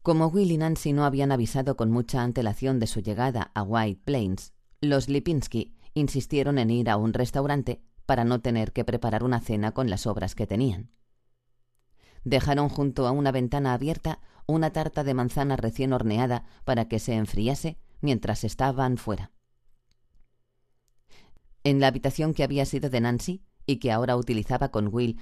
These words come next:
como cuarto de invitados, ella se estaba maquillando frente al espejo de su tocador infantil. En el reflejo, veía a Will sentado en la cama, atándose los cordones de los zapatos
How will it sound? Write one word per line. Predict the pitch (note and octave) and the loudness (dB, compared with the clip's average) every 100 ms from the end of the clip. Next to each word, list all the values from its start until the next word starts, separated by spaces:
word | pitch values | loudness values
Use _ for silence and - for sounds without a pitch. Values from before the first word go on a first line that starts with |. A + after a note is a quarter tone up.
| - | -4
como | C3+ A2 | -2 -2
cuarto | G2+ B2 A#2 A2 | 0 -2 0 -2
de | A2+ | -2
invitados, | A#2 A#2 D3 B2+ - - _ _ _ - - | -2 -2 -4 -4 -8 -20 _ _ _ -8 -2
ella | E3 F3+ | 0 0
se | - B2 | -2 -2
estaba | - D3+ D3 | 0 -2 0
maquillando | C3+ A#2 A2+ C3+ C3 | 0 -2 -2 0 0
frente | - A#2+ A2+ | 0 -2 0
al | G#2 | 0
espejo | G2+ - B2+ - A#2 | -2 -2 -4 -2 -2
de | A2 | -2
su | G#2 | -4
tocador | F#2+ A#2+ A2+ B2 A#2+ | -2 -2 0 2 2
infantil. | A2 G2+ F2 E2 F2+ F2+ - - - - - - - _ _ _ _ _ _ _ _ _ - - - | 0 -2 -2 -2 -4 -8 -12 -20 -20 -20 -20 -20 -20 _ _ _ _ _ _ _ _ _ -20 -14 0
En | C#3+ C#3 | 4 4
el | C3 | 4
reflejo, | B2+ D3 D3+ E3+ - - - - | 2 0 -2 -4 -6 -12 -10 -2
veía | C3 C3+ D#3 | 2 2 4
a | C#3+ | 2
Will | C3+ D3 C#3 | 2 0 0
sentado | B2 A#2 B2+ B2 | 0 0 2 2
en | A#2 | 0
la | A#2 | 0
cama, | C#3+ C3+ - | -2 -2 -4
atándose | B2+ B2+ C3 B2 A#2+ A2 | -4 0 2 0 0 -2
los | A2 - | -2 -2
cordones | G#2+ G#2+ A#2 A#2 | -4 0 0 0
de | A#2 | 0
los | G2+ G2+ | -4 -2
zapatos | G2+ A#2 B2 D#3 | -2 -2 -2 -4